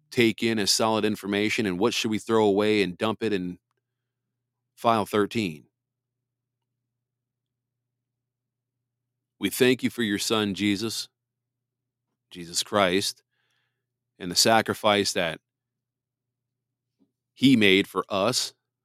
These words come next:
by paying that ultimate sacrifice and paid for us, our sins, by dying on that cross.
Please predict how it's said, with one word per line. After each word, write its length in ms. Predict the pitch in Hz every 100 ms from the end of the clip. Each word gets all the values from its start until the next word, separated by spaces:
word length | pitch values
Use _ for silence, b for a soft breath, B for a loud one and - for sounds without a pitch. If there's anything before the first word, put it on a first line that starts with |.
| _ _ -
by 120 | 92
paying 380 | - 120 120 110
that 160 | 104
ultimate 460 | 101 104 - 98 90
sacrifice 760 | - 98 90 95 98 95 98
and 140 | 87 85
paid 260 | 107 110
for 340 | - 101 87 - _ _ _ _ _
us, 460 | 101 92 110 - - _ _ _ _ _ _
our 140 | - 95
sins, 400 | - 110 104 101
by 140 | 92
dying 340 | 87 95 95
on 140 | 92 87
that 160 | 87
cross. 540 | - 95 82 87 -